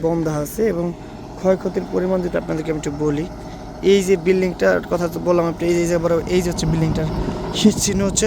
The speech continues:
নারকেল গাছটা, এই নারকেল গাছটা। এবং তার পাশে এই যে, যে নারকেল গাছটা দেখতে পাচ্ছেন,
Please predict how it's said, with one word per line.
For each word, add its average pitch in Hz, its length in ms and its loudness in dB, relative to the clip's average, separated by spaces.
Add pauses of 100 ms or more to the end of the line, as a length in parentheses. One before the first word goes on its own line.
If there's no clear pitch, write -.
(100)
নারকেল 165 280 -2
গাছটা, 147 240 -2
এই 147 100 -2
নারকেল 151 260 -6
গাছটা। 139 240 -4 (720)
এবং 175 100 0 (160)
তার 180 200 4
পাশে 196 180 0 (120)
এই 214 200 2
যে, 214 140 2
যে 208 120 2
নারকেল 185 260 0
গাছটা 156 260 -4
দেখতে 147 160 -8
পাচ্ছেন, 160 200 -4